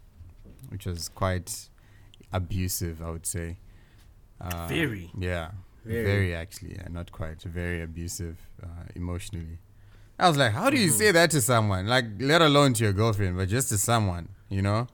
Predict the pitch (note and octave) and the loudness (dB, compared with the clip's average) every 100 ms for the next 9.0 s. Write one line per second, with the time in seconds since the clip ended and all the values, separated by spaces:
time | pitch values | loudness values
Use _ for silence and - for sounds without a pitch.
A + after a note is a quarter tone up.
0 | - - A#2 A2+ G#2+ G2 G#2 A2+ C3 B2 | -16 -20 -10 -6 -6 -2 0 2 4 4
1 | A#2 F#2 F2+ F2 - G2 F2+ F2 - A2+ | 4 2 0 -2 2 2 2 -2 0 2
2 | G#2 F#2+ F2 F2 E2+ E2 E2 E2 E2 - | 4 2 0 -4 -4 -6 -8 -12 -14 -20
3 | - - - - - F2 F#2+ A2 G#2+ F2+ | -20 -20 -20 -20 -10 -4 0 2 0 2
4 | A2 G#2 G2 F#2+ F2+ E2+ F2+ F2 E2+ E2 | 4 4 2 -2 -2 -4 -6 -6 -6 -8
5 | E2 D#2+ D#2+ E2 E2 F2 E2+ E2+ E2 - | -8 -10 -12 -12 -10 -8 -8 -10 -12 -20
6 | - - - - - - - - G2+ F2+ | -20 -20 -20 -20 -20 -20 -20 -10 -4 0
7 | F2 D#2+ E2 G2+ - E2+ E2 F2 F2 - | 0 -2 -8 -10 -6 -6 -4 -4 -6 -8
8 | - E2+ E2+ E2+ - E2+ E2 D#2+ D#2+ E2 | -10 -8 -8 -10 -10 -10 -10 -10 -10 -10